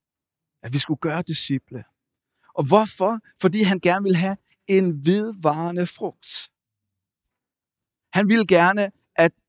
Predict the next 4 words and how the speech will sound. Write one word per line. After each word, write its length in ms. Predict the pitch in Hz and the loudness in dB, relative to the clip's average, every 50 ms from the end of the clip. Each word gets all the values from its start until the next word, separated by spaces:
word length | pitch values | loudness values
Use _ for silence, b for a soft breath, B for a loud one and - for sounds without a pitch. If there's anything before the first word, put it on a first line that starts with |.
| _ _ _ _ | _ _ _ _
alle 300 | - 185 196 214 233 254 220 | 4 4 4 4 4 4 2
mennesker 640 | 208 190 175 170 180 196 202 180 - - - 135 127 135 - _ _ _ _ _ _ _ _ _ _ _ _ _ _ | 2 4 4 2 0 -2 -4 -6 -6 -6 -8 -8 -8 -10 -14 _ _ _ _ _ _ _ _ _ _ _ _ _ _
skulle 320 | - - - - 165 165 | -14 -8 -4 0 0 2
nås. 540 | 165 180 208 - 180 156 - - - - - | 2 0 -2 -6 -10 -12 -12 -14 -14 -16 -20